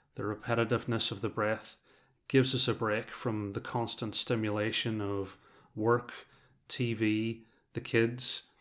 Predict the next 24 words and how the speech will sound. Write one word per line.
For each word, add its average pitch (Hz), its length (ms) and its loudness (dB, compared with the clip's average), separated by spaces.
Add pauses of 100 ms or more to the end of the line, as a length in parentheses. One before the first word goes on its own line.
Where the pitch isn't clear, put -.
(380)
but 127 140 4
most 156 320 4
of 156 140 2
all 123 360 6
ourselves 131 680 2
and 117 100 2
our 110 140 0
own 110 180 0
thoughts. - 680 -4 (300)
It 123 100 -2
allows 123 440 6
our 120 100 2
mind 110 380 0
to 117 80 -2
settle. 113 640 0 (840)
When 113 180 -2
we 113 140 2
let 120 260 4
our 131 160 4
mind 113 300 2
settle, 113 360 0
it 101 120 -4
becomes - 360 -6
calm. 123 500 0